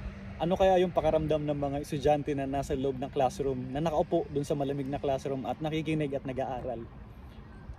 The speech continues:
Di ko alam yung mga kasagutan noon, pero unti-unti ay ako din ang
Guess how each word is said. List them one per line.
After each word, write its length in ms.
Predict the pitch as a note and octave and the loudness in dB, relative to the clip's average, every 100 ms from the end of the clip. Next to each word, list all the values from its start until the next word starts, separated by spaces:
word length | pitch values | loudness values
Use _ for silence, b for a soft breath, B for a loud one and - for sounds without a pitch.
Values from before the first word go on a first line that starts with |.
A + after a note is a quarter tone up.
| G3 - | -14 -2
Di 160 | G#3+ | 0
ko 240 | G3+ A3 G3+ | 4 6 8
alam 240 | F#3+ F3+ | 8 6
yung 160 | E3+ D3+ | 2 2
mga 240 | D3 D3 | 0 0
kasagutan 400 | D#3+ B2+ C#3 C3+ | 0 0 0 -2
noon, 400 | C3 D3 D#3 D3+ | 0 0 0 0
pero 400 | D#3 C#3+ C#3+ D3 - - | 0 2 0 -2 -10 -12
unti-unti 560 | D#3 D#3 G3 F#3+ F#3+ - - - - - | -4 2 4 4 4 2 -2 -16 -14 0
ay 80 | D3 C#3+ | 2 4
ako 80 | |
din 240 | D3+ D#3+ | 4 2
ang 80 | D3+ | 2